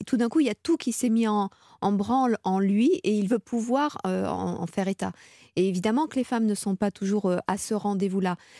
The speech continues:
L'erreur est que les femmes ne n-, manifestent pas leur désir. Si elles disaient, « Là, j'ai envie »,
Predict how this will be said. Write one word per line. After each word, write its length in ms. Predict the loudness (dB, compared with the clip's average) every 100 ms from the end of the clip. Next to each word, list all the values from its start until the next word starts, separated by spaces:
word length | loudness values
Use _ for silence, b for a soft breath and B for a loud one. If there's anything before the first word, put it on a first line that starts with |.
| B
L'erreur 360 | 0 2 0
est 80 | 0
que 100 | -2
les 140 | -2 -2
femmes 360 | 0 0 2
ne 100 | 2
n-, 180 | 2 0
manifestent 640 | 2 2 2 0 -2 0 0
pas 140 | 0
leur 160 | 2 0
désir. 280 | 0 0
Si 140 | 0 0
elles 60 |
disaient, « 280 | 0 0 2 0
Là, 60 |
j'ai 160 | 0 0
envie », 380 | 0 2 2